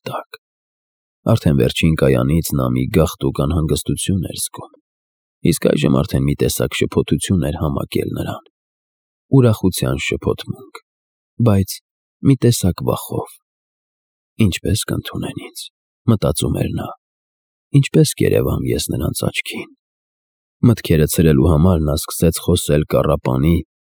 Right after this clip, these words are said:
ճերմակած մորուքով այն տարեց գեղջուկի հետ, որը, սակայն, նրանից երեսուն վերստի վճար էր վերցրել,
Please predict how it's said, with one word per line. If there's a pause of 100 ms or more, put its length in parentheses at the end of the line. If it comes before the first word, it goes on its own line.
(220)
ճերմակած
մորուքով
այն
տարեց
գեղջուկի
հետ, (600)
որը,
սակայն,
նրանից
երեսուն
վերստի
վճար
էր
վերցրել,